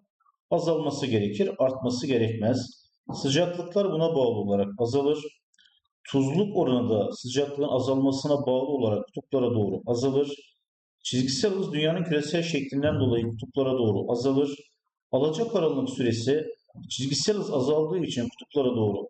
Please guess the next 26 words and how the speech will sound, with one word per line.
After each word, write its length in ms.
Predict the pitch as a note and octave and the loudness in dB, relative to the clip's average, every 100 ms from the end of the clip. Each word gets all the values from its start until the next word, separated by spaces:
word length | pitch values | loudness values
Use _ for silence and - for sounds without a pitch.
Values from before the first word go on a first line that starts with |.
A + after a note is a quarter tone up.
| - | 0
artar. 480 | C#3 C#3 D#3 D3+ D#3 - - - | 0 0 0 0 0 -6 -14 -2
Cevabımız 600 | C#3+ C3+ B2+ C#3+ - - | 2 2 2 -2 -2 0
A 140 | C#3+ D3 | 0 0
seçeneği 500 | A#2 A2 A2+ B2+ C3 | -2 -2 0 2 0
olur 240 | A2+ G#2+ | 0 0
arkadaşlar. 800 | F#2 - F#2 - - - - _ - - _ _ - - - _ _ - - - - _ - _ _ _ _ _ _ _ - _ _ - | 0 -2 -8 -8 -10 -12 -16 _ -20 -20 _ _ -20 -20 -20 _ _ -20 -14 -14 -16 _ -20 _ _ _ _ _ _ _ -20 _ _ 0
Evet, 300 | F3 - - | 0 0 0
bu 80 | A3+ | 2
haritadaki 500 | A3+ G#3+ F#3+ F#3+ G3 | 2 0 -2 0 0
numaralanmış 640 | F3 E3+ E3+ F3 G#3 - - | 2 2 2 0 -2 -2 0
oklardan 520 | D#3 D#3+ D#3 D3+ E3 | -2 2 2 2 -2
hangisi 580 | E3 F#3 F3+ A#2+ - C#3 | -4 -4 0 0 2 2
yönünde 320 | C3 B2+ B2 | 4 4 2
gidildiğinde 920 | C3+ C#3+ B2+ A2 G#2 G2 G#2+ C#3+ - - - _ | -2 -2 0 2 2 2 2 0 -2 -12 -20 _
hem 260 | - G#3 F#3+ | -2 0 2
güneşin 400 | D#3+ E3 F3+ E3+ | 2 0 -2 -2
daha 300 | E3 F#3 C#3+ | 0 0 0
erken 400 | B2 - A#2+ G#2 | -2 -2 -2 0
doğduğu 640 | G#2 F#2+ F#2+ G2 C#3+ E3 - _ _ | 0 -2 -2 0 0 0 -8 _ _
hem 240 | A#3 G3+ | 0 2
de 120 | A#2+ A2 | 2 0
çizgisel 460 | A2+ D3+ - G#3 | -4 -6 -2 0
hızın 300 | E3 B2 B2+ | 0 0 0
azaldığı 440 | D3 D3+ C3+ C#3 E3 | 0 2 0 0 0
gözlemlenir 800 | C3 B2+ B2 B2 A#2+ A#2+ A#2 G#2+ | 2 0 0 -2 -2 -2 0 0
demiş 240 | G2 - | -2 -4